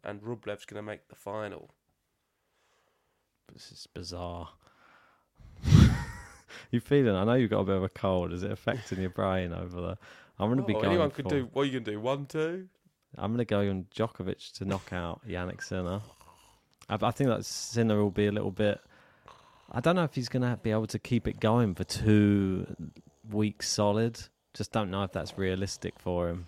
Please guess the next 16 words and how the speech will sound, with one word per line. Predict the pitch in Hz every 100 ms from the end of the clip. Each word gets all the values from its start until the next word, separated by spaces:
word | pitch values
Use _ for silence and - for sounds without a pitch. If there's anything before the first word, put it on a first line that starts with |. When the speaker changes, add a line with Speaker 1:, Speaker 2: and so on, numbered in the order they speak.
| -
Speaker 2:
Yeah, | 92 90 90 - _ _ _ _ _ -
and | 95 107
we, | 123 127 -
we | 113
don't | 135
know | 127
if | 120
he's | 123
proven | - 135 147 123
against | 95 98 104
Djokovic | - 131 - 85 - -
yet. | 85 - - _ _ _ _ _
That's | - -
the | 104
one | 104 107
thing. | 104 117 120 92